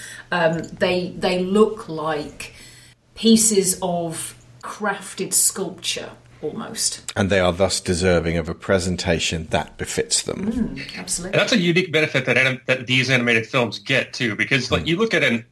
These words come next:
Speaker 3: older film that gets restored and released in H D, and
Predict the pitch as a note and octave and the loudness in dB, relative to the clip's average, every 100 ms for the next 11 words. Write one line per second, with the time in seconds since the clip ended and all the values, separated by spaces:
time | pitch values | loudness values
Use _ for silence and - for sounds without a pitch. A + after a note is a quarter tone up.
0 | - D3 D3+ C3 C3+ B2+ A#2 - - C3+ | -4 2 2 2 2 2 0 -8 -2 2
1 | A2+ G#2 G#2 A2+ B2 - C3 - D3 C3 | 2 2 0 0 0 -2 -6 -4 -2 0
2 | A#2+ A2+ A#2+ A#2+ B2 - A#2+ A#2+ A#2 B2+ | 0 -2 -4 -2 -2 0 0 0 -2 0
3 | A2+ A#2 A#2+ A2 | 2 2 2 0